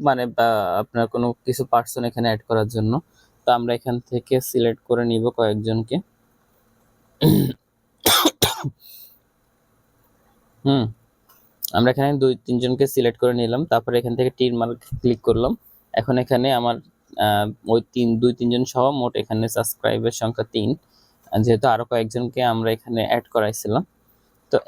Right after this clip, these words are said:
এখানে মূলত আপনি চাইলে আপনি এখানে মানে ভিডিও টিডিও ছাড়বেন, তারপর হচ্ছে পোস্ট করবেন, আহ, সেগুলোর ভিউর উপরে আপনাকে কিন্তু টাকা দিবে। তো আমরা যদি একটু এখান থেকে এখানে ক্লিক করি, ক্লিক করার পরে আমরা এখান থেকে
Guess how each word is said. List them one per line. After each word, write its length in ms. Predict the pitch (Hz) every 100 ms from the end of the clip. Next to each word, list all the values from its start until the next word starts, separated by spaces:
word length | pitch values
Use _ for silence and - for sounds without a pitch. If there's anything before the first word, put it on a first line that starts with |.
| 147
এখানে 260 | 160 175 180
মূলত 240 | 180 175 175 160
আপনি 160 | - 160 160
চাইলে 340 | 135 131 135 143 127
আপনি 160 | - 123
এখানে 240 | 135 123 123 120
মানে 160 | 120 120 117 - 123
ভিডিও 220 | 127 123 123
টিডিও 240 | 123 120 127 -
ছাড়বেন, 380 | 123 113 131 208 _ _ _
তারপর 220 | 120 - 131
হচ্ছে 180 | 131 143 135
পোস্ট 220 | 127 127 -
করবেন, 300 | 135 123 160 233 _ _ -
আহ, 160 | 110 117 -
সেগুলোর 400 | 120 127 135 135 113
ভিউর 260 | 123 143 147
উপরে 200 | 143 147 143
আপনাকে 260 | - 131 127
কিন্তু 180 | 131 127 127
টাকা 160 | 127 135 123
দিবে। 180 | 110 131 - _ _ _ _
তো 40 | 123 120
আমরা 160 | 120 123
যদি 120 | 127 131
একটু 140 | - 123
এখান 200 | 131 127 123
থেকে 220 | 131 117 127 -
এখানে 240 | - 139 131 -
ক্লিক 200 | 127 - -
করি, 160 | 110 170 - _ _ _ _ -
ক্লিক 180 | 131 131 -
করার 200 | 139 139
পরে 160 | 139 143 160
আমরা 140 | 127 127
এখান 160 | 135 131 139
থেকে 180 | 135